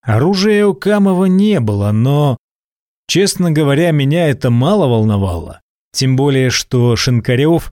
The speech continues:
фактически признал свою вину, когда заикнулся о Розочке.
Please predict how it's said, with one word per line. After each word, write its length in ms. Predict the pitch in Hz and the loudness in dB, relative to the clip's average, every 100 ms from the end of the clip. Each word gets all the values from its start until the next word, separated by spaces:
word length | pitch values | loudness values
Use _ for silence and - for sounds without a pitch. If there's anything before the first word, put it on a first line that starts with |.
| _ - | _ -8
фактически 760 | 135 127 - 180 170 156 - | -4 -4 -2 -2 -2 -2 -4
признал 600 | 120 127 123 110 139 165 | -2 0 0 0 0 0
свою 400 | 139 127 123 120 | 0 -2 -2 0
вину, 400 | 101 107 117 139 | 0 0 0 0
когда 500 | - 113 101 101 147 | -2 -2 -2 0 0
заикнулся 1040 | 135 104 95 - 104 104 101 - 104 98 101 - | 0 0 -2 -2 -2 0 0 -2 -4 -4 -6 -6
о 160 | 95 | -2
Розочке. 720 | 98 98 78 76 - - - | -2 -2 -6 -10 -12 -14 -20